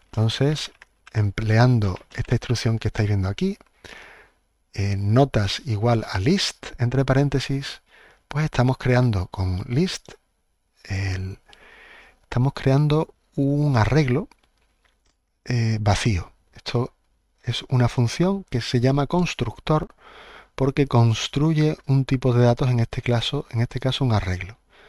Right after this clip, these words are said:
Tipo de datos es una clase arreglo, ¿vale? Y como veis, no necesitamos indicar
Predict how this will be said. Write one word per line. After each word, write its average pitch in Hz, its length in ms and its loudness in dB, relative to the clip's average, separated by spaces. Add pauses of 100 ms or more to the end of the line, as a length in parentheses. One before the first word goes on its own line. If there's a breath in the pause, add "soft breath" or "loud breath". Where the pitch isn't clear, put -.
(300 loud breath)
Tipo - 220 -8
de 117 60 2
datos 123 220 2
es 117 40 4
una 113 140 4
clase 117 320 0
arreglo, 92 380 -6 (240)
¿vale? 156 200 -8 (1080 loud breath)
Y 180 200 0
como 117 240 2
veis, 147 180 6
no 131 240 4
necesitamos 143 640 2
indicar 131 540 2